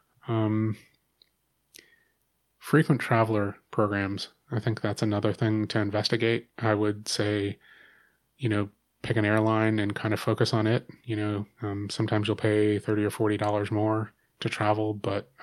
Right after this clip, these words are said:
uh, the benefits of being a frequent traveler can pay off. Um, mostly, I would say, at that kind of, like, fifty thousand mile a year or more level, if you can get fifty thousand miles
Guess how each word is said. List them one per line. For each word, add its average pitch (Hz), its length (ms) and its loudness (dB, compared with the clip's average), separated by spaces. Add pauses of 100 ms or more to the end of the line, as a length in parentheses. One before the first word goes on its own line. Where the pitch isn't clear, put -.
uh, 101 300 -6
the 104 100 -4
benefits 104 480 -2
of 98 80 -4
being 104 180 -4
a 98 60 -8
frequent 104 320 -4
traveler 104 420 -2
can 110 540 -2
pay 113 180 -2
off. 123 360 0 (600)
Um, 104 260 -2 (340)
mostly, 139 600 2
I 123 60 4
would 127 140 4
say, 110 300 2
at 107 240 -2
that 101 180 -2
kind 104 220 -2
of, 98 140 0
like, 95 160 -4
fifty - 320 0
thousand 104 420 -2
mile 101 300 -2
a 101 40 0
year 104 380 0
or 98 140 -2
more 101 460 -2 (120)
level, 131 440 2
if 113 120 -2
you 110 80 4
can 104 300 -2 (400)
get 98 120 -4
fifty - 300 -2
thousand 104 300 -4
miles 101 480 -6